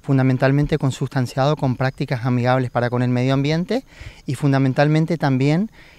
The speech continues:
involucrando a entidades de consumidores de productos orgánicos para que de esta manera la alimentación del conjunto de la sociedad a la cual nosotros llegamos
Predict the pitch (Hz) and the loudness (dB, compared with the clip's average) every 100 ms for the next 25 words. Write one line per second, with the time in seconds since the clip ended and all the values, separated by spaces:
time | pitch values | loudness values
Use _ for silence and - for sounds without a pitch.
0 | - 139 131 127 120 135 143 143 131 139 | -4 0 2 2 0 0 2 4 4 2
1 | 135 127 123 139 147 131 127 127 - 127 | 0 2 4 4 2 0 -2 -4 -2 0
2 | 120 131 156 151 127 120 123 131 - - | 2 2 2 0 -2 0 0 0 -4 -4
3 | 139 135 139 160 214 254 - - - - | 0 2 2 0 -2 -4 -10 -12 -12 -10
4 | - 123 120 131 127 151 143 131 131 151 | -2 -2 2 0 0 0 2 2 2 0
5 | 165 - - - - - 127 127 127 131 | -2 -6 -20 -20 -20 -8 0 2 2 2
6 | 131 127 110 139 147 175 - 87 - - | 2 -2 -2 2 2 0 -4 -18 -20 -20
7 | - - - - 127 127 127 113 - 160 | -20 -20 -20 -14 -4 -2 0 -2 0 0
8 | 160 151 135 - 131 139 143 139 131 131 | 2 2 0 -2 -2 0 2 0 0 -2
9 | 123 139 143 147 147 160 202 - | -2 -2 0 0 2 2 0 -2